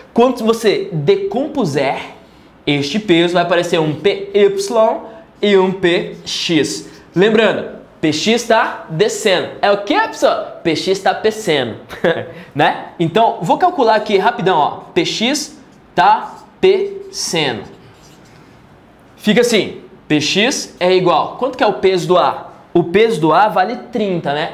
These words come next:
A massa vale três, o peso vale trinta, tá?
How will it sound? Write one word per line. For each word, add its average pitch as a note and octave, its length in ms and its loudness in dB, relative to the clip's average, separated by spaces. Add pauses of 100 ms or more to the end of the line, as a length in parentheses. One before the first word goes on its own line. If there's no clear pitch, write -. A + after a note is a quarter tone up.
A C#3+ 80 0
massa C#3+ 340 -2
vale C3 220 0
três, F3+ 460 -2
o C#3+ 80 -2
peso C#3+ 280 -4
vale F3 200 2
trinta, D#3+ 440 -4 (300)
tá? - 380 0